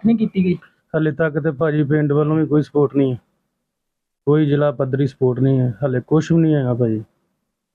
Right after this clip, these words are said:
Speaker 2: ਏਦਾਂ ਹੀ ਚੱਲੀ ਜਾਂਦਾ ਕੰਮ, ਮੈਚ ਖੇਡ ਲਿਆ ਤੇ ਕੰਮ ਕਰ ਲਿਆ ਬਸ। ਹਾਂਜੀ।
Speaker 1: ਤੇ ਜਦੋਂ ਕਬੱਡੀ ਦਾ ਟਾਈਮ ਹੁੰਦਾ ਵਾ,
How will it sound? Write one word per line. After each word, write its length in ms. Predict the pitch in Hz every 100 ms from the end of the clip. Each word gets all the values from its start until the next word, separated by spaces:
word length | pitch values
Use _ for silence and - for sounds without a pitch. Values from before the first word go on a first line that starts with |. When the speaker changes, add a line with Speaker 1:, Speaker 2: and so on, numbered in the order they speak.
| _ _ _ _ _ -
Speaker 2:
ਏਦਾਂ 300 | 139 131 143
ਹੀ 200 | 147 139 120 _ _
ਚੱਲੀ 220 | 143 135 131
ਜਾਂਦਾ 240 | 127 135
ਕੰਮ, 400 | 131 127 117 110 _ _ _ _ _ _ _ _ _ 143
ਮੈਚ 320 | 139 131 131
ਖੇਡ 240 | 131 131
ਲਿਆ 240 | 135 135 131
ਤੇ 140 | 131
ਕੰਮ 300 | - 127 123
ਕਰ 160 | 110 120
ਲਿਆ 120 | 120 120
ਬਸ। 220 | 120 117 _ _ _ _ _ _ _ _ _ _ _ -
ਹਾਂਜੀ। 220 | 123 110 113 _ _ _ - 180
Speaker 1:
ਤੇ 360 | - _ -
ਜਦੋਂ 200 | 190 196
ਕਬੱਡੀ 360 | 196 175 156 180
ਦਾ 100 | 185
ਟਾਈਮ 260 | 180 165
ਹੁੰਦਾ 280 | 180 160 151
ਵਾ, 180 | 156